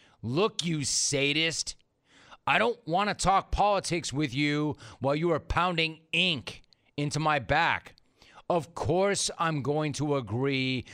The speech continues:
with every word you say. I don't want a hole through my spine. Signed Abby. War Quiet Time.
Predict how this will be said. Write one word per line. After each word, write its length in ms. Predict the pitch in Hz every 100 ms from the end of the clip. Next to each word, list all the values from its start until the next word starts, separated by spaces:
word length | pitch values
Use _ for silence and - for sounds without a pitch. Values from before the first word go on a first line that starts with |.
| -
with 200 | 147 - -
every 260 | 147 143
word 340 | 123 135 135 117
you 160 | 131
say. 640 | 117 - 127 117 98 87 - - - 131
I 120 | 160
don't 180 | 170 147
want 260 | 151 170
a 60 | 135
hole 680 | - 156 175 165 170 160 - -
through 200 | - 170
my 220 | 165 151 147
spine. 920 | - - - 143 156 135 107 87 76 _ _ _ _ _ _ _ _ -
Signed 520 | - - 139 147 156 156 - -
Abby. 680 | 147 165 160 160 123 92 - _ _ _ _
War 260 | 127 170 190
Quiet 500 | - 160 190 185 131
Time. 460 | 143 143 113 85